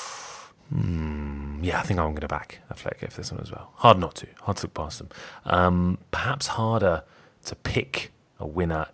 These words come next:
is the big one. The big, big game on Wednesday evening. Bayern Munich versus Real Madrid, two titans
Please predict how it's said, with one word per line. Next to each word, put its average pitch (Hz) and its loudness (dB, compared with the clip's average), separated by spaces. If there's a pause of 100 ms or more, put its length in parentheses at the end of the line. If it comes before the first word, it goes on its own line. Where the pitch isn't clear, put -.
(380)
is - -10
the - -10
big 123 4
one. - -8 (680)
The - -18
big, 98 0
big 90 0
game 80 -2
on 80 -4
Wednesday 80 -4
evening. 78 -8
Bayern 101 6
Munich 92 2
versus 87 2
Real 85 0
Madrid, 82 -4
two - 0
titans 95 -2